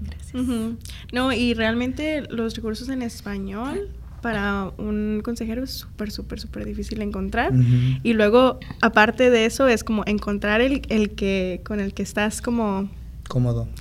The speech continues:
Speaker 2: Cómodo, sí, porque es
Speaker 3: Ujú.
Speaker 2: difícil. Estás abriendo una puerta a, a algo, una parte muy vulnerable de ti. Entonces, ha de ser muy, ha de ser muy complicado si tu único, el único idioma en el que te sientes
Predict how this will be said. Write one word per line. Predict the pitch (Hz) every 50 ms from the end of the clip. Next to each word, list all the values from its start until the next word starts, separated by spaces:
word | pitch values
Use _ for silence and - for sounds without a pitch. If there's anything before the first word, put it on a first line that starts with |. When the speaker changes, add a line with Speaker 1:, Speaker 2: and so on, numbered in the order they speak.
| - -
Speaker 2:
Cómodo, | 262 262 262 247 214 202 202 208 220 -
sí, | - - 262 247 240 -
porque | 226 233 - 226
es | 233 240
Speaker 3:
Ujú. | 392
Speaker 2:
difícil. | 427 - 196 208 - - 311 247 -
Estás | - 214 - 226 220 240
abriendo | 254 254 247 240 240 240 240 254
una | 262 262 262 247 -
puerta | 233 220 214 214 - 240 247 240 214 202 190 190 -
a, | - 202 190 190 185 180 175
a | - - 196
algo, | 190 196 208 226
una | 233 233 208 226 233 233
parte | - 226 226 - 247
muy | 247 233 220 220 214
vulnerable | 214 220 240 240 226 208 196 185 185 202 214
de | 226 208 196
ti. | 196 - 208 294 370 - - - - -
Entonces, | - - 226 214 202 202 233 220 226 - -
ha | - 202 202
de | 202 202
ser | - 214 208 208
muy, | 202 196 190 196 196 196 - - - - - - - - - - -
ha | 214
de | 214
ser | - 262 254
muy | 254 254
complicado | 262 262 254 247 247 240 226 220 220 233 233
si | 233 - 226 214 202 - - -
tu | - 240 233 226
único, | 226 226 226 220 - 240 233 220 220 214 208 196 196 196 - - - - -
el | - 233
único | 240 247 254 247 269 269
idioma | 254 240 240 240
en | 240
el | 240
que | 240 220
te | 220
sientes | - 220 220 220 -